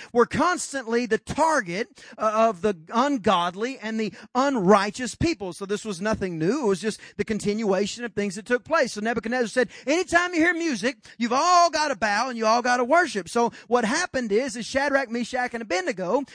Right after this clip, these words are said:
they fear God more than they feared a piece of gold. So they said, "We're not going to bow whenever we hear the music." So word got back to Nebuchadnezzar,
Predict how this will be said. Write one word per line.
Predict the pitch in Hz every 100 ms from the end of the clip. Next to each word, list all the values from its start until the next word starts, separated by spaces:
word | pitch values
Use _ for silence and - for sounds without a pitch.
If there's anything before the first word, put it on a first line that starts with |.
| -
they | 233 320
fear | 285 262 254
God | 196 330 320 277 220
more | 247
than | 247 247
they | 254
feared | - 233 240
a | 247
piece | - 233 240
of | 240 175
gold. | - 311 359 202 185 277 - -
So | 247
they | 247 269
said, | - 262 185
"We're | 240 370
not | 294 262 233
going | 240 254
to | 220
bow | 180 208 277 294 180 214 262 - -
whenever | 220 240
we | 240
hear | 208 226
the | 247
music." | 269 359 226 185
So | 208
word | 180 185 240 214
got | 269 180
back | 214 -
to | 254
Nebuchadnezzar, | 320 339 233 190 175 175 269